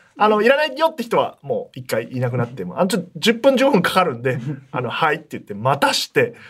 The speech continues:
で、走って、<laughs> 日本放送行って、で、番組のロッカーからステッカー百枚ぐらいガバって取って、わーって戻って、で、また配り始めて。だから、とうとうのリスナーとか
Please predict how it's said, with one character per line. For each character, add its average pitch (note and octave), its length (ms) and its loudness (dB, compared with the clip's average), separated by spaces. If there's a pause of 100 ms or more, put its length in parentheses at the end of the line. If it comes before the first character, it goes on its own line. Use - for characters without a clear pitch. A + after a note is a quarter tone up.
(160)
で、 - 80 -4
走 - 300 2
っ - 20 -10
て、 - 260 -6
<laughs> - 1200 2
日 G3 100 6
本 F#3+ 240 2
放 G#3 140 2
送 E3+ 140 -2
行 D3+ 180 -8
っ - 20 -8
て、 C3 240 0 (440)
で、 D3+ 140 4 (480)
番 C#3 220 2
組 C3+ 160 -2
の C3 60 6
ロ C3 100 6
ッ B2+ 60 -8
カ A#2 100 0
ー G#2+ 80 -6
か G#2 80 -4
ら G#2 60 -6
ス - 100 -12
テ B2 80 0
ッ - 100 -10
カ A2+ 100 -4
ー G2+ 300 -4
百 A#2 280 -8
枚 A2+ 140 0
ぐ A2 60 0
ら A2+ 80 0
い - 20 -10
ガ A2 120 -6
バ G#2+ 100 -2
っ - 60 -10
て - 80 -16
取 A2 160 -6
っ - 20 -20
て、 G2+ 260 -8 (220)
わ - 200 -4
ー A#2+ 120 -2
っ - 40 -16
て A#2 100 -10
戻 A2+ 260 -4
っ A#2+ 60 -4
て、 - 300 -12 (140)
で、 C3+ 120 2
ま C3+ 160 2
た C3 80 4
配 B2+ 220 2
り B2 40 0
始 C3 240 0
め A2+ 80 -2
て。 F2+ 160 -10
だ - 60 -10
か - 20 -20 (800)
ら、 G2+ 60 -6
と F#3 160 6
う F#3 40 -2
と E3+ 180 4
う D#3+ 40 4
の D#3+ 100 6
リ C3 80 -2
ス B2+ 140 -6
ナ A#2 120 2
ー - 40 -6
と G#2+ 100 -8
か F2 300 -10